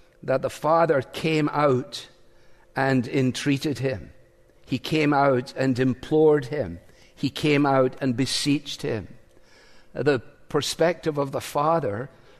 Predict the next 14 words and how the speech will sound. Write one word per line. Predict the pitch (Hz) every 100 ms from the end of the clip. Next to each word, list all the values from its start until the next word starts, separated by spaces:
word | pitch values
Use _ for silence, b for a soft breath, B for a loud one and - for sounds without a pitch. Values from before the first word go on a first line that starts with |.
| b
is | 143
a | 135
yearning | 131 143 170 170 135 135
for | - 139
both | 107 139 135
of | 131
his | 131 120
sons. | - 151 165 113 87 - - - _ b b b b b
He | b 147
rejoices | 139 120 151 180 170 160 131
that | 147 131
one | 139 156 147
has | 120 107
returned, | 117 - 160 180 101 120 -